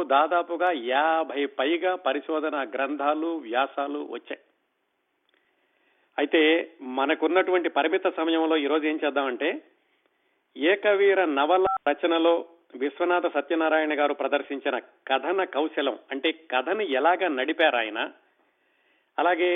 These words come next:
ఈ నవలలో ఉన్నటువంటి కొన్ని ఉపకథలు, ఇంకా సమయం మిగిలితే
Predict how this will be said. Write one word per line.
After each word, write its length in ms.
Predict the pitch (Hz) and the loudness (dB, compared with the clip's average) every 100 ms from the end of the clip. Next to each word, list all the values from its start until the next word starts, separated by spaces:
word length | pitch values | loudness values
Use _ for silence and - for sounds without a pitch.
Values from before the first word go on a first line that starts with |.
| 180 147 | -2 -4
ఈ 120 | 156 160 | 0 2
నవలలో 420 | 147 165 180 175 | 2 2 4 4
ఉన్నటువంటి 560 | 165 165 156 156 151 143 | 2 0 -2 -2 -4 -4
కొన్ని 240 | 147 147 | -4 -4
ఉపకథలు, 680 | 127 110 170 170 143 123 - - _ _ _ _ _ _ _ _ _ _ - | -4 -2 0 2 0 -2 -8 -10 _ _ _ _ _ _ _ _ _ _ -10
ఇంకా 240 | 180 185 196 - - - | -6 2 2 2 -8 -2
సమయం 280 | 170 196 185 | 2 4 4
మిగిలితే 420 | 165 180 180 202 | 4 2 4 0